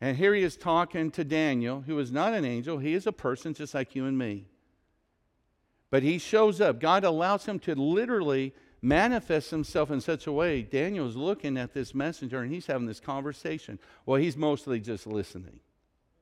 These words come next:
And this angel is telling Daniel, "From the first time you set your sight on understanding," what does that mean? Daniel, God is aware of all the problems that's going on with you,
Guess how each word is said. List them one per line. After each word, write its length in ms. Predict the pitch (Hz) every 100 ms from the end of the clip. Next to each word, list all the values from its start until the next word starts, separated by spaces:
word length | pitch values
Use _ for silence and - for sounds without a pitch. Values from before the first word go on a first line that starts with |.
| _ _ _ - - -
And 180 | 127
this 220 | 156 175 185
angel 560 | 190 254 214 139 131
is 260 | - 143 -
telling 760 | - - 208 240 220 143 139
Daniel, 500 | 135 147 175 165 123 - - _
"From 320 | - 180 160
the 100 | 120
first 480 | - 269 311 294 -
time 400 | - 247 185 143
you 160 | 165
set 400 | 202 - 220 220
your 180 | 175 180
sight 440 | 156 - 202 190 -
on 280 | 147 143 139 -
understanding," 840 | 165 175 165 - - 147 127 120
what 220 | 170 208
does 140 | 185
that 220 | 151 127 127
mean? 300 | 120 101 95 - - _ _ -
Daniel, 520 | 147 180 208 220 220 - _ _ 110
God 240 | 156 196
is 180 | 247 214
aware 440 | 233 214 190 170
of 100 | 143
all 180 | 139 147
the 120 | 208
problems 560 | - - 208 190 185 143
that's 180 | 143 -
going 340 | 165 156 147
on 300 | 139 180 214
with 260 | 151 127 -
you, 360 | 131 127 139